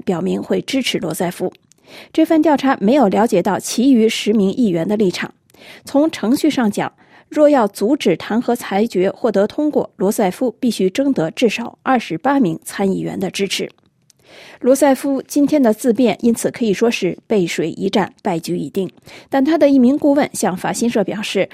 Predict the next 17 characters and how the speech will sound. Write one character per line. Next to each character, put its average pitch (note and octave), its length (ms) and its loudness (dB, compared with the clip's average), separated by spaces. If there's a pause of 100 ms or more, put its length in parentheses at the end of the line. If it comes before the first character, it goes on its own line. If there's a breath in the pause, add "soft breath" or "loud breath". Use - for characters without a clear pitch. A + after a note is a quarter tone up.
(180 loud breath)
罗 A#3 180 4
塞 D4+ 180 2
夫 C#4+ 200 0
会 - 180 -2
像 A#3 220 0
往 F3+ 240 -8
常 A3+ 260 -2
一 A3 120 4
样 A#3+ 220 0
坦 - 300 -6
然 E3+ 160 -2
地 A3 180 0
面 G3 200 0
对 F3+ 160 -2
参 - 280 -2
议 F#3 40 0
员。 F3 240 -4